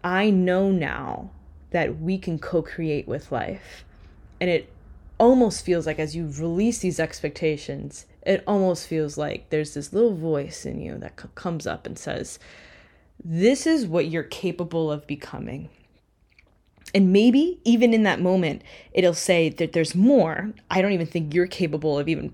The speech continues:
processing or comprehending that there's even more to that, that you're, you're dreaming so big and there's more to that too. I can't even show you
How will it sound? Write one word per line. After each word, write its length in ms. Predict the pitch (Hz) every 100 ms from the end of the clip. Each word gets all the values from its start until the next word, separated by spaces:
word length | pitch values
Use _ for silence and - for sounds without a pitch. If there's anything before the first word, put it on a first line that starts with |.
| -
processing 600 | - 190 160 175 156 147
or 80 | 139
comprehending 760 | - 165 147 143 165 185 165 147
that 140 | 147
there's 200 | 156 -
even 260 | 190 160 160
more 200 | 165 156
to 180 | -
that, 480 | 147 151 196 175 92 - -
that 80 | 156
you're, 380 | 170 202 233 202
you're 200 | 180 175
dreaming 480 | 160 220 254 214 180
so 240 | - 160
big 180 | 165 151
and 100 | 147
there's 160 | 160
more 300 | 170 190 208
to 80 | 170
that 300 | 147 147 -
too. 160 | - 147
I 80 | 143
can't 240 | 220 226
even 160 | 226 226
show 240 | 254 240
you 240 | 147 117